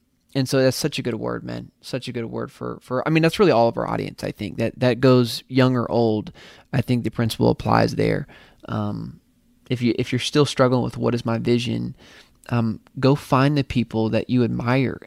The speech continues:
and figure out what theirs is and, and who they're trying to serve. And I think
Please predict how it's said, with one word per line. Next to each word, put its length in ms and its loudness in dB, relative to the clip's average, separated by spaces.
and 120 -10
figure 240 4
out 80 4
what 140 -2
theirs 260 2
is 280 -8
and, 260 -6
and 180 -4
who 180 4
they're 160 2
trying 320 -6
to 60 -6
serve. 300 -4
And 80 -6
I 40 -4
think 260 -2